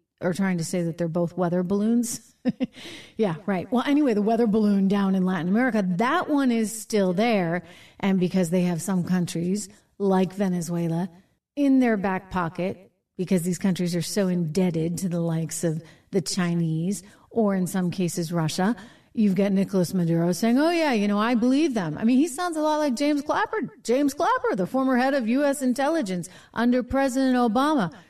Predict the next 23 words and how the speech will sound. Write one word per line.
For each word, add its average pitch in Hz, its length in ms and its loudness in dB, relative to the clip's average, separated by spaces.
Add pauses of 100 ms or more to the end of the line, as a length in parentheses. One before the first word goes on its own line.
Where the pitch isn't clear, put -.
recently 226 520 0
saying 202 280 -2
he's 190 240 2
inclined 196 600 0
to 196 100 -4
believe 190 600 0
the 185 100 0
Chinese. 175 560 -2 (800)
Amazing 220 1000 2
what 185 220 -4
people 185 340 0
will 175 160 0
do 165 320 2
and 175 140 0
what 175 160 -4
people 208 260 0
will 175 140 -2
say 170 460 0
when 165 200 0
they 175 160 -2
are 170 160 -4
so 196 380 -2
desperate 170 840 -4